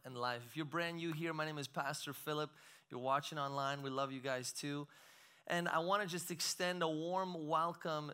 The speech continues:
to anyone who's here for the very first time, and we're so glad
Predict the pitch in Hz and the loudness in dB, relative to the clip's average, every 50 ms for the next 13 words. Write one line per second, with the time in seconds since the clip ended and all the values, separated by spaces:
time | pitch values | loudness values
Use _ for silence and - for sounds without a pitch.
0 | - - - 170 160 147 151 - - 160 180 190 185 175 170 165 151 151 151 143 | -8 -6 -4 -2 -2 -2 -2 -2 -2 -2 -2 -2 -2 -2 -2 -2 -2 -4 -4 -2
1 | 156 160 151 135 143 139 127 131 135 135 131 - - 127 123 - - - 139 127 | -2 -2 -2 -2 -4 -4 -2 0 0 -2 -2 -4 -6 -6 -6 -6 -6 -4 -4 -4
2 | 120 113 117 120 123 127 135 139 135 - - - - - 151 143 147 147 135 139 | -2 -4 -6 -8 -8 -6 -6 -6 -4 -2 -2 -2 0 0 2 0 0 0 0 0
3 | 139 127 120 117 117 113 113 120 | 2 2 2 2 0 -2 -4 -8